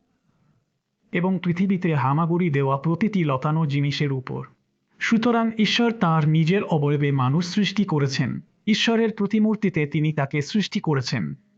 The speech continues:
পুরুষ ও মহিলা তিনি তাদের সৃষ্টি করেছেন। আল্লাহ তাদের আশীর্বাদ করলেন।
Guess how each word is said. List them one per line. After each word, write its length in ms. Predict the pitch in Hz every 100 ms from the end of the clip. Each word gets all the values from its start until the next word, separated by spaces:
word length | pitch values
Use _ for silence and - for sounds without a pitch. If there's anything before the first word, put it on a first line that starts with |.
| -
পুরুষ 420 | 214 269 269 - -
ও 80 | 170
মহিলা 400 | 139 139 160 151
তিনি 280 | 165 156 151
তাদের 240 | 139 127
সৃষ্টি 380 | 120 160 131 147
করেছেন। 580 | - 92 82 78 76 76 _ _ _ _ _ -
আল্লাহ 420 | 180 202 226 226
তাদের 400 | 240 160 156 156
আশীর্বাদ 520 | 147 139 180 156 143
করলেন। 480 | - 120 95 90 78